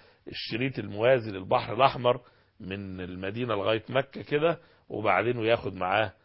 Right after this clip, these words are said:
آه، مصر و، آه، ال-، ال-، آه، الشمال الإفريقي. هل في فعلًا كده؟ في أطماع توسعية موجودة، وبالتالي بداية هذا الأمر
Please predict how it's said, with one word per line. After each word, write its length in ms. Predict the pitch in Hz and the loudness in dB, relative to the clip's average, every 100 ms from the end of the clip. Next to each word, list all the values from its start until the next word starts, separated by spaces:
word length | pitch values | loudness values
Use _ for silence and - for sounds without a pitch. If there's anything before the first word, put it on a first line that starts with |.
| _ _ | _ _
آه، 420 | - 90 90 87 87 | -6 -2 0 0 -2
مصر 560 | 98 120 123 - 101 | 4 6 6 0 -10
و، 160 | 92 92 | -6 -2
آه، 220 | 107 107 - _ _ - | -2 -2 -6 _ _ -14
ال-، 760 | - 90 - 90 85 82 82 | -6 -4 -4 -6 -6 -8 -6
ال-، 480 | 87 92 87 80 80 | -6 -6 -8 -10 -8
آه، 600 | 82 82 80 82 82 82 | -8 -8 -6 -8 -8 -8
الشمال 420 | - - 98 113 113 | -10 -8 -6 -2 -4
الإفريقي. 640 | 95 - - 87 - - _ - _ | -6 -14 -12 -12 -12 -20 _ -20 _
هل 260 | - 120 170 | 4 8 8
في 260 | - 185 156 - | 6 -4 -4 0
فعلًا 300 | 151 139 120 | 2 2 -2
كده؟ 300 | - 127 - - | -6 -8 -8 -8
في 100 | 139 | -4
أطماع 440 | - - 101 110 | -4 -2 0 0
توسعية 800 | - 110 95 - 90 90 104 104 - - _ - | 0 -4 -6 -10 -4 -2 -2 -4 -6 -20 _ -10
موجودة، 640 | 92 92 92 117 110 92 | -6 -6 -2 -2 -2 -4
وبالتالي 560 | 92 - _ 110 113 98 | -6 -12 _ -2 -2 -2
بداية 440 | 98 101 117 98 104 | -6 0 0 0 -4
هذا 220 | 104 98 | -4 -4
الأمر 420 | - 104 98 82 | -4 -4 -4 -8